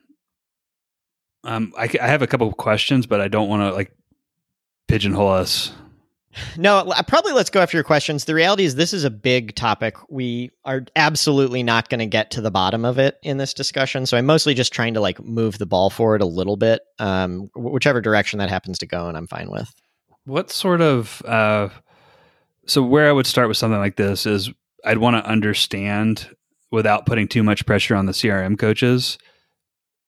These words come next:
Speaker 1: f-, in terms of reporting, but, like, where is time going right now? And start, you know, breaking down the actual tasks and bucketing them into
Speaker 2: Mm-hmm.
Speaker 1: a couple of different categories. Have you done that?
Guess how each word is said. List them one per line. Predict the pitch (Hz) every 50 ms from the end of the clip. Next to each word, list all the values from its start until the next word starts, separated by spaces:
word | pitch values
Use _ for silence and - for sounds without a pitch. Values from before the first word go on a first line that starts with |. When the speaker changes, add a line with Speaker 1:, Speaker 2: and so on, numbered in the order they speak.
| _ _ 320 285 _ _ _ _ _ _
Speaker 1:
f-, | _ - - - -
in | 107
terms | 98 - 104 98
of | 95 90
reporting, | 92 - - 101 95 98 110 127 147 143 117 - - - 123
but, | 113 101 98 85 -
like, | 101 95 87 - _ - - - - - _ _ _ _
where | _ - 101 107 113 120 123 123 120
is | 113 110 107 -
time | - 117 110 110 98
going | 98 90 92 98 107
right | 110 120 127
now? | 123 131 143 156 165 147 - - _ _ _ _ _ _
And | - 104 101 95
start, | - - 110 101 - - _ _ _ _ _ _ _ _ _ _ _ _ _ _
you | - 92
know, | 90 - - _ _ _ _ _ _ _
breaking | - 113 110 110 - 120 110
down | 104 107 104 101 101 101
the | 101 101
actual | 92 92 92 - - - 110
tasks | 98 - - 98 98 95 104 120 123 - - - -
and | 110 101 92
bucketing | 92 90 - - 104 107 110 113
them | 117 123 143 131 - _ -
into | 107 101 101 95 - 113 104 95 95 92 92
Speaker 2:
Mm-hmm. | 110 104 101 101 101 101 - _ _ _ - _
Speaker 1:
a | - -
couple | - 98 -
of | 104
different | 101 95 98 92
categories. | - 98 90 95 95 107 107 113 123 120
Have | - 107 107
you | 107 107
done | 98 - 95 101 107
that? | 110 117 127 127 -